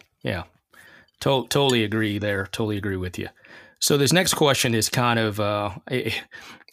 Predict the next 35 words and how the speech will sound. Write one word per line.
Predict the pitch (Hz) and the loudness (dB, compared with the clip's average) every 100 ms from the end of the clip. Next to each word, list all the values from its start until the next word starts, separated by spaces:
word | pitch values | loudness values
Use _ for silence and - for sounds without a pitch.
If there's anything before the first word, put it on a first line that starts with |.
| - - | -8 -4
I, | - - | -4 -2
I'm | 123 127 | -2 0
gonna, | 120 117 101 | 0 0 0
I'm | 120 | 0
gonna | 123 113 | 0 0
kind | 110 117 107 | 0 0 0
of, | 98 - - | -2 -6 -8
you | 131 | -4
know, | 107 | -2
make | 104 117 113 | 0 0 0
you | 107 | -2
laugh | 101 98 98 - | 0 -2 -2 -4
here. | 98 92 - _ _ - | -6 -6 -8 _ _ -10
And | - 110 104 104 98 | -4 -2 0 -2 -2
it, | 117 117 | -2 -2
it | 131 127 | -2 0
basically | 165 226 - - 131 | 2 4 2 0 0
goes | 117 113 101 | 2 2 0
like | 101 90 | -2 -4
this. | - - - - - - - - _ _ - | -6 -6 -6 -6 -16 -20 -20 -20 _ _ -4
It | 143 143 | -2 2
says, | - 233 196 135 135 135 - - _ _ _ | 2 4 4 2 2 0 -2 -8 _ _ _
"It | - 127 | -2 0
might | 120 123 151 190 | 2 2 2 0
sound | - - 147 143 143 139 | 0 2 2 2 0 -2
a | - | -2
little | 110 123 139 | 0 2 2
silly, | - 135 113 92 92 - _ _ _ _ _ _ - | 2 2 0 -2 -6 -12 _ _ _ _ _ _ -4
but | 123 117 | -2 -2
when | 113 127 175 190 | 0 2 2 2
you | 180 180 170 | 2 2 2
know | 139 135 120 104 92 92 - _ _ _ _ | 2 2 2 0 -2 -6 -12 _ _ _ _
how | - 135 143 143 | -2 2 2 0
to | - 127 | 0 0
approach | 117 - 131 113 - - | 0 0 0 0 0 -6